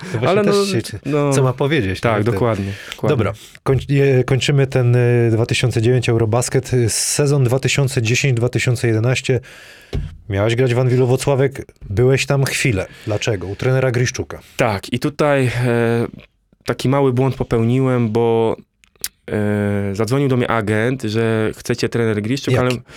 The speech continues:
Speaker 2: musi z tobą porozmawiać. E, ten sam.
Speaker 1: Zero zero siedem.
Speaker 2: <laughs> Zero zero siedem.
Speaker 1: Mateo.
Speaker 2: Tak.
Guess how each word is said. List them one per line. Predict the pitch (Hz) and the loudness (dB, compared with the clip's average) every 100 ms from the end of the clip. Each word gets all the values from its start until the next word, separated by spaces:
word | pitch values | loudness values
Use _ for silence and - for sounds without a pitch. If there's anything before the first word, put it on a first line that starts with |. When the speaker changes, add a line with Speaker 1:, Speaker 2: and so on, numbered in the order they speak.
| - - | -20 -8
Speaker 2:
musi | 120 123 - | -4 -2 -2
z | 120 | -4
tobą | - 113 110 | -2 -2 0
porozmawiać. | 104 110 110 104 101 90 87 87 - - | -2 0 0 0 0 0 -4 -6 -10 -6
E, | 101 101 101 104 101 104 101 - - | -4 -2 -4 -4 -4 -4 -6 -8 -4
ten | 151 | -2
sam. | 143 101 92 120 - 226 - - | -2 -4 -4 -12 -8 -6 -4 -4
Speaker 1:
Zero | - 113 123 | -2 2 2
zero | 127 127 | 4 2
siedem. | 127 104 | 2 2
Speaker 2:
<laughs> | |
Zero | 135 | 2
zero | 127 123 | 2 0
siedem. | 120 110 95 92 - - | 0 -2 -2 -6 -10 -2
Speaker 1:
Mateo. | 117 107 85 71 - - | 0 2 0 -2 -10 -2
Speaker 2:
Tak. | 110 85 - | -2 -2 -8